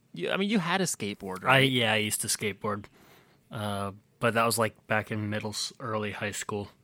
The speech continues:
Speaker 2: So I don't, I don't think I could do it today.
Speaker 1: I mean, what I've got to imagine is that if I go to a skate park now, I mean, I'm twenty.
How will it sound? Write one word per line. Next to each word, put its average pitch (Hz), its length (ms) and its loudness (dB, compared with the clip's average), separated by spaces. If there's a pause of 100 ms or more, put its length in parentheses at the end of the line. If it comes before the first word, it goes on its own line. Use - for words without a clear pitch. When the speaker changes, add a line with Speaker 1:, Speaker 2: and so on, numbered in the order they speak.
(160)
Speaker 2:
So 104 200 -2
I 104 80 0
don't, 107 240 -2 (160)
I 117 80 2
don't 113 180 0
think 107 200 0
I 107 80 -2
could 101 180 -4
do 107 180 0
it 110 120 -4 (160)
today. 101 400 -4 (720)
Speaker 1:
I 139 60 2
mean, 147 160 6
what 160 100 6
I've 190 140 4
got 190 180 6
to 160 80 2
imagine 110 640 4
is 107 300 0
that 104 320 2 (140)
if 117 140 -2
I 123 100 2
go 139 160 4
to 131 60 6
a 120 80 6
skate 113 300 0
park 104 240 -2
now, 101 480 -2 (760)
I - 80 -6
mean, 117 140 2
I'm 113 140 2
twenty. 110 580 2